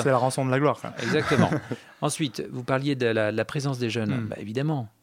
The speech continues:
Speaker 2: Euh, mais
Speaker 1: Bah,
Speaker 2: pas plus
Speaker 1: évidemment,
Speaker 2: les
Speaker 1: pour le
Speaker 2: jeunes que
Speaker 1: classique, c'est pas si évident aujourd'hui d'avoir ces jeunes.
Speaker 2: Vous avez raison, c'est un effort, parce que ce serait facile, quand on a des artistes qui coûtent cher,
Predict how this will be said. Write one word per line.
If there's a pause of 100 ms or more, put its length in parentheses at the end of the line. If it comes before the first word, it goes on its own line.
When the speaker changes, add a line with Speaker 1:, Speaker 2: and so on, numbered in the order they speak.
(120)
Speaker 2:
Euh, (120)
mais (540)
Speaker 1:
Bah,
Speaker 2:
pas
plus
Speaker 1:
évidemment,
Speaker 2:
les
Speaker 1:
pour
le
Speaker 2:
jeunes
que
Speaker 1:
classique,
c'est
pas
si
évident
aujourd'hui
d'avoir
ces
jeunes. (640)
Speaker 2:
Vous
avez
raison,
c'est
un
effort,
parce
que
ce
serait
facile,
quand
on
a
des
artistes
qui
coûtent
cher,